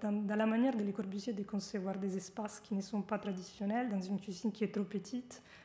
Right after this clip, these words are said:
euh, dans un escalier où on n'est pas à deux, une salle de bain qui est, est presque rien. Et après, on a ces grands, on sort dans cet, euh, euh, salon, on ne l'a pas montré, il est complètement baigné des lumières d'une manière qui, on, qui, qui est inattendue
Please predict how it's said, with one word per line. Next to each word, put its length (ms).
euh, 140
dans 100
un 240
escalier 540
où 320
on 60
n'est 120
pas 280
à 40
deux, 380
une 160
salle 240
de 100
bain 300
qui 400
est, 120
est 420
presque 320
rien. 420
Et 60
après, 180
on 80
a 80
ces 200
grands, 460
on 80
sort 280
dans 180
cet, 400
euh, 320
euh, 140
salon, 640
on 20
ne 60
l'a 100
pas 120
montré, 360
il 180
est 120
complètement 480
baigné 320
des 140
lumières 420
d'une 180
manière 320
qui, 140
on, 500
qui, 140
qui 80
est 60
inattendue 640